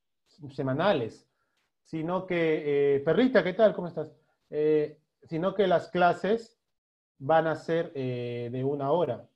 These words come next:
Cincuenta minutos, porque son cincuenta minutos y diez minutos de tolerancia para que entre. ¿Ya?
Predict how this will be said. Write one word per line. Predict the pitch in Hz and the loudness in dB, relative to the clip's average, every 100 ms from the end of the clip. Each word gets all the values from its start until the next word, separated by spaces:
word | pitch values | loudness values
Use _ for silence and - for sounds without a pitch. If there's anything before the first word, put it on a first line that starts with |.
| _ _ | _ _
Cincuenta | - 208 285 285 | -6 -2 0 0
minutos, | 233 220 180 143 | 2 0 0 -2
porque | 143 - 147 | -6 -6 -6
son | 180 | -6
cincuenta | 175 165 156 185 202 | -6 -6 -4 -2 2
minutos | 208 208 185 180 208 - _ _ _ _ _ | 2 0 -2 -4 -4 -6 _ _ _ _ _
y | 143 | -6
diez | 143 170 | -2 0
minutos | 165 165 170 170 | 0 -4 -4 -4
de | 147 | -4
tolerancia | 131 131 131 143 - 143 | -4 -2 0 -2 -4 -4
para | 123 113 | -4 -6
que | - 123 | -6 -6
entre. | 127 110 - - _ _ _ _ _ _ _ _ | -6 -8 -18 -20 _ _ _ _ _ _ _ _
¿Ya? | 123 135 196 | -2 -2 -2